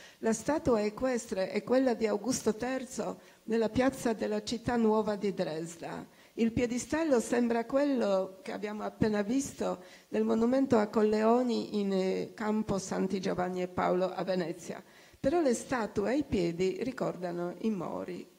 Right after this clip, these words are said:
o i prigioni del monumento di Pietro Tacca a Ferdinando dei Medici a Livorno.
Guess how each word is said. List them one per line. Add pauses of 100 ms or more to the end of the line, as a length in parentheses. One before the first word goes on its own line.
o
i
prigioni (280)
del
monumento
di
Pietro
Tacca
a
Ferdinando
dei
Medici
a
Livorno.